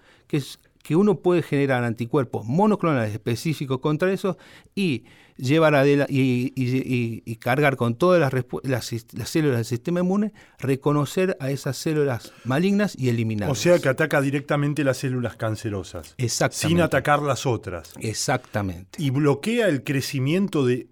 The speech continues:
Speaker 2: mm, de células cancerosas? Quiero
Speaker 1: Eh,
Speaker 2: decir, o sea,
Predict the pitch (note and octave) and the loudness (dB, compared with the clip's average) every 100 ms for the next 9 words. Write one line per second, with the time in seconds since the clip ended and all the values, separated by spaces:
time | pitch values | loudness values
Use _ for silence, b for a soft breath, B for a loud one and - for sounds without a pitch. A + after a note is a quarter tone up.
0 | _ _ - B2 A#2+ B2 - C3+ B2+ A2+ | _ _ -6 -4 -2 -4 -8 -8 -4 -4
1 | - C#3 C3 - B2 A#2 A#2+ A#2 E3 F3 | -2 0 0 -2 -4 -4 -4 -4 -2 -4
2 | C3 C#3+ C3+ B2+ C#3 A#2+ A2 C#3 A#2 | -2 0 0 0 -2 -4 -2 0 -2